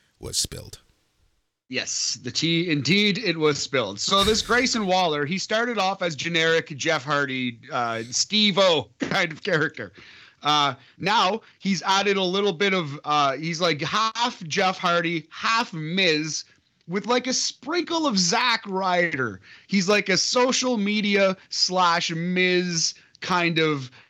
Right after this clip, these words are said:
Speaker 2: "I've been on a reality show, I'm better than you," heel. So, uh, interesting take for this Grayson Waller character. I guess, I, I don't know how you could see him in the ring and think, "Well, this guy should be a bad guy." But hey, it's, it's far from the dumbest thing they're doing on the show. So we'll, we, we shall see. We shall see.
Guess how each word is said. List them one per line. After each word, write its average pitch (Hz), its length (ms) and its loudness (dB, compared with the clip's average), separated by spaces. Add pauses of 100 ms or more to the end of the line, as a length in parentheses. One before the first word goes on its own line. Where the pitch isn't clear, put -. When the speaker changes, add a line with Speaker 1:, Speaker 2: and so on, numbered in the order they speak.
(140)
Speaker 2:
"I've 165 280 2
been 170 140 0
on 165 160 4
a 160 80 0
reality 147 500 0
show, 143 280 0
I'm 139 120 0
better 135 320 0
than 127 160 -4
you," 123 200 -2
heel. 101 480 -8 (220)
So, 170 440 2 (600)
uh, 175 340 4 (100)
interesting 294 760 -2
take 247 380 2
for 202 160 -4
this 185 220 2
Grayson 190 540 -2
Waller 160 300 4
character. 151 400 0
I 147 60 2
guess, 185 460 -2
I, 170 340 -2
I 214 140 2
don't 311 100 0
know 302 120 4
how 240 100 2
you 226 100 0
could 170 140 -6
see 220 180 -4
him 196 80 -2
in 190 80 0
the 175 80 0
ring 165 220 0
and 147 100 -4
think, 151 180 -2
"Well, 151 240 -2
this 180 140 -4
guy 185 140 2
should 151 180 -4
be 139 120 0
a 123 40 -4
bad 160 340 -2
guy." 110 300 -2 (320)
But 175 100 0
hey, 156 200 2
it's, 135 160 -6
it's 202 180 -6
far 214 240 -4
from 196 140 -6
the 160 80 -2
dumbest 156 360 -2
thing 131 140 -4
they're 127 120 -4
doing 123 260 -4
on 123 100 -2
the 123 60 -4
show. 135 220 0
So 233 120 2
we'll, 262 220 2
we, 277 120 6
we 311 140 6
shall 302 240 2
see. - 380 -4
We 156 160 -6
shall 190 260 -2
see. 113 240 -8